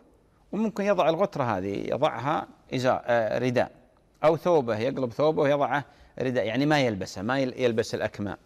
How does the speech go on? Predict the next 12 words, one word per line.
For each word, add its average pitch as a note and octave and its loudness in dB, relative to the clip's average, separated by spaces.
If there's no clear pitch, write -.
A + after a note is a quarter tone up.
ولكن D#3+ -2
يضع D3+ 2
عليه G#2 -2
ويكون - -2
الحمد E3+ -4
لله D#3 2
ما F3 0
عليه D3 2
دم A#2 -2
وأحرم. D3 -2
وإذا G3+ 0
جاء C3+ 0